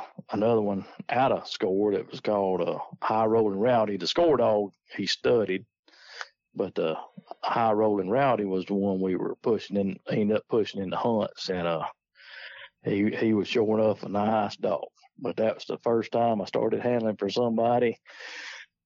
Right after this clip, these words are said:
I was probably eighteen, nineteen years old at that time, and I've been doing <laughs> it ever since.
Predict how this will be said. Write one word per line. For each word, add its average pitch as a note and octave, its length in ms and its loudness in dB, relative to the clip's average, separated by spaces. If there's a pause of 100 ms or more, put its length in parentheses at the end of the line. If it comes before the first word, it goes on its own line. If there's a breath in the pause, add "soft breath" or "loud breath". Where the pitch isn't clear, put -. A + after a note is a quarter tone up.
(440)
I F3+ 420 4
was D3 120 2
probably C#3 680 4 (380 loud breath)
eighteen, A#2+ 560 0
nineteen A#2+ 480 2
years A#2+ 260 2
old B2+ 300 4
at - 60 -12
that A#2+ 240 0
time, A#2+ 340 2
and G#2 140 2
I've G2+ 160 0
been A2 160 0
doing A2+ 260 0
<laughs> - 60 -8
it D#3+ 120 2 (100)
ever D3 120 2
since. - 680 -4